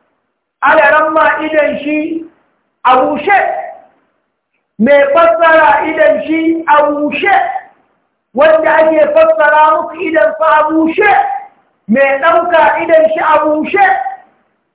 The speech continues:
ɗan agaji idan shi a bushe. Ƙur'ani kuma ake karantawa?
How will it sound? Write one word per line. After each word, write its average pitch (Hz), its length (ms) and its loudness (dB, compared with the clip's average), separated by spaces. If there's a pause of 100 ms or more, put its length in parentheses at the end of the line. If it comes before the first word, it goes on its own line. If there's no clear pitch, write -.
(120)
ɗan 247 140 2 (100)
agaji 330 520 2 (200)
idan 320 300 -2
shi 320 60 -6
a 294 280 0
bushe. 285 380 -2 (1400)
Ƙur'ani 330 460 2
kuma 311 160 -2
ake 330 260 2
karantawa? 311 760 0